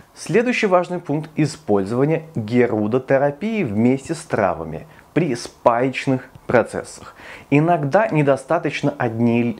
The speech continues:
одних лишь трав. Дело в том, что неприятным финалом всех воспалительных процессов является образование фиброзной ткани. Организм как бы решает: «Ну что же, поставлю я некую заплатку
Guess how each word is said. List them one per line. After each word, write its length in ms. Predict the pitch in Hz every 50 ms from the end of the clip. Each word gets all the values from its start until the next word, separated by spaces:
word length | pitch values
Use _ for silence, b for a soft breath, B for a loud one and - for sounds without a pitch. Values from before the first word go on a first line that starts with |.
| - -
одних 460 | 113 110 107 113 131 131 139 - -
лишь 180 | 127 131 - -
трав. 340 | - - - - 78 71 - - - - B B B B B B B B
Дело 240 | 117 139 160 165 151
в 80 | -
том, 200 | - 220 226 214
что 320 | 214 - - 147 127 - -
неприятным 960 | 131 139 147 151 151 135 - 147 143 135 131 135 120 117 - - 156 147 -
финалом 760 | - - - - 135 135 131 131 131 131 123 104 92 85 82 85
всех 340 | - - - 113 104 - -
воспалительных 640 | 98 95 - 101 98 98 98 95 - 98 107 107
процессов 640 | - 147 147 156 156 - 233 233 233 - 156 - -
является 420 | 120 110 117 147 156 143 - -
образование 640 | 107 107 110 113 107 101 98 95 98 123 131 135 120
фиброзной 880 | 110 - - - - 147 123 107 107 95 98 98 98 101 98 107 104 101
ткани. 520 | - - - 95 82 - 67 76 - - B B B B B B B B B B
Организм 580 | 120 123 123 135 147 196 226 233 - 160 147
как 200 | - 180 190 156
бы 120 | 156 160 147
решает: 600 | 139 131 120 - - 175 196 175 123 87 - - - B B B B B B B B B
«Ну 100 | - 110
что 240 | 104 - - 175 185
же, 80 | 151 113
поставлю 540 | - 104 101 - - - 151 156 127 127 110
я 300 | 110 113 120 131 131 B B B B B -
некую 360 | 123 123 120 120 - 120 113
заплатку 920 | 107 110 117 107 107 - - 123 143 180 247 - - - - - 104 -